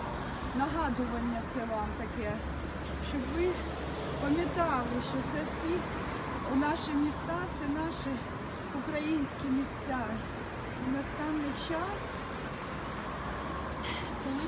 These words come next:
поганою мітлою погонять вас. Дивіться. Ось.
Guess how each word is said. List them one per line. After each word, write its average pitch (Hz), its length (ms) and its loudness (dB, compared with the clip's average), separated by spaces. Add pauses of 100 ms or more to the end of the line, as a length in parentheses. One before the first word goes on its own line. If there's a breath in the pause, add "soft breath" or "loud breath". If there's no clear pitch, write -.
поганою 285 500 2
мітлою 277 500 2 (100)
погонять 262 640 2
вас. 220 160 0 (720)
Дивіться. 269 580 2 (3000)
Ось. 262 420 0